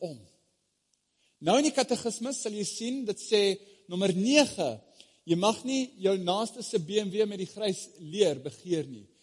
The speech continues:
En dan nommer tien, jy mag nie sy, sy begeer nie. Hulle sny dit en hulle sk-, maar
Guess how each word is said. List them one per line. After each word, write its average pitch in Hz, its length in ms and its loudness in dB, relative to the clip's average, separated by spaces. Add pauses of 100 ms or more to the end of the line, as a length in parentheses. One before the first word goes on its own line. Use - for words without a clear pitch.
(240)
En 160 140 -4
dan 180 140 -2
nommer 180 240 -6 (100)
tien, 170 360 -8
jy 151 140 -8
mag 160 180 -8
nie 202 160 -14
sy, 156 180 -12 (220)
sy - 300 -2 (800)
begeer 135 480 -8
nie. 104 140 -20 (1900)
Hulle 233 240 10
sny 349 500 6
dit 254 320 8 (220)
en 233 80 0
hulle 247 180 2
sk-, - 380 0
maar 202 260 2